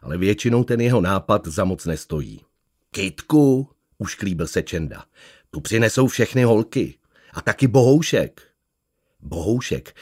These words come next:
sedí vždycky v první lavici, má samé jedničky a vždycky po třídní schůzce se o něm moc mluví, hlavně doma,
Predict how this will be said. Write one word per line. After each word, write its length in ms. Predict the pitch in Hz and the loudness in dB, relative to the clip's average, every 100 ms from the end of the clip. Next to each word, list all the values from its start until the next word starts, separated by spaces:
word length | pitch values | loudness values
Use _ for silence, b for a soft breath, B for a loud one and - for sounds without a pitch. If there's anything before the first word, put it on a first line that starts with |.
| B | B
sedí 320 | - 85 123 | -6 -4 -4
vždycky 380 | 85 95 - 123 | -4 -6 -4 -6
v 80 | - | -4
první 340 | - 104 113 | -2 0 0
lavici, 480 | 101 90 98 - 69 B B - | 0 -2 -4 -8 -10 B B -10
má 160 | 78 | -8
samé 300 | 78 107 127 | -4 -2 0
jedničky 760 | 95 87 80 95 - - 101 117 B - | 0 0 -2 -4 -4 -2 -2 -2 B -14
a 60 | |
vždycky 420 | - 90 107 - | -8 -6 -4 -4
po 160 | - 107 | -2 -4
třídní 400 | - 135 131 127 | -4 -6 -2 -2
schůzce 480 | - 95 98 - 120 | -4 -8 -8 -6 -6
se 160 | - | -4
o 100 | 120 | -2
něm 140 | 110 117 | 2 2
moc 340 | 98 110 - | 2 0 -2
mluví, 420 | 95 107 78 65 B B | -2 -2 -2 -8 B B
hlavně 340 | - 76 92 104 | -10 -4 0 0
doma, 340 | 101 95 - | 2 0 -4